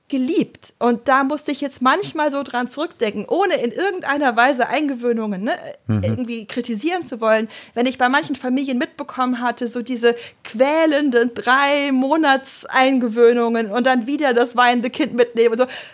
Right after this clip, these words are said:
Speaker 1: da habe ich dann manchmal so gedacht, ich weiß nicht, ob das so verkehrt war, dort ein bisschen
Speaker 2: Mhm.
Speaker 1: zackiger und trotzdem sehr zugewandt vorzugehen. Weißt du, was ich meine? Das kann man kaum
Speaker 2: Mhm.
Speaker 1: erzählen, glaube ich, in einem deutschsprachigen Podcast, aber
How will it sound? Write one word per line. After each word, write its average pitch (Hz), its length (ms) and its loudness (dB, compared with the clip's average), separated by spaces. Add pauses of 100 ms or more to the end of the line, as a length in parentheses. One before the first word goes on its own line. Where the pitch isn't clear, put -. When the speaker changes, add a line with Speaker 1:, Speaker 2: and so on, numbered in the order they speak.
(160)
Speaker 1:
da 269 100 4
habe 269 120 4
ich 277 60 -6
dann 254 140 2
manchmal 285 360 0
so 269 80 -6
gedacht, 269 460 -2 (640)
ich - 180 -12
weiß 262 300 2
nicht, 311 200 2
ob 320 120 -4
das 254 200 0
so 277 140 -6
verkehrt 285 640 -4
war, 208 260 0 (420)
dort 269 300 2
ein 240 140 -4
bisschen 262 380 0
Speaker 2:
Mhm. - 120 -10
Speaker 1:
zackiger 294 560 -2
und 247 100 -2
trotzdem 330 520 -4
sehr 285 260 -2
zugewandt - 1000 -2 (240)
vorzugehen. 202 760 -8
Weißt 247 200 -2
du, 262 80 -8
was 247 100 -12
ich 247 140 -14
meine? 262 280 -2
Das 208 120 -10
kann 196 140 -6
man 196 140 0
kaum 92 100 -2
Speaker 2:
Mhm. - 60 0
Speaker 1:
erzählen, 202 360 -2
glaube 175 240 -4
ich, 185 100 -10
in 202 40 -6
einem 196 100 -6
deutschsprachigen 190 640 -6
Podcast, 180 560 -10
aber 208 240 2